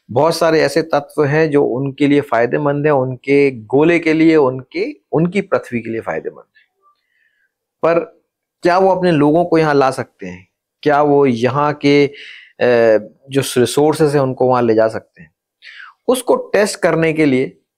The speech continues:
वो वहाँ से अपने साथ दो लोगों को लेकर आए,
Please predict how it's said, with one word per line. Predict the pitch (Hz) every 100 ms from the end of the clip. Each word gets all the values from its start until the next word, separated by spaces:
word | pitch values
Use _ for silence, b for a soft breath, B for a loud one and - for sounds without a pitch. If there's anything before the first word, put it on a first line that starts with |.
| -
वो | 156 196
वहाँ | 175 190
से | 196 220
अपने | 190 190 196
साथ | 185 180 185 - -
दो | 131 156 180
लोगों | 151 147 160
को | 165
लेकर | 143 139 147
आए, | 117 135